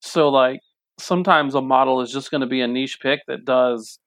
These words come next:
performs amazing for you that game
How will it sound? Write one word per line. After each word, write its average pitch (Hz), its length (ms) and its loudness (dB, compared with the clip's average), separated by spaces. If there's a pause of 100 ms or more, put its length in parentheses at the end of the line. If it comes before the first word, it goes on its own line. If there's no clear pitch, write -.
(280)
performs 151 480 0
amazing 123 800 0
for 120 240 0
you 113 320 -6 (560)
that 147 320 0
game 127 400 -4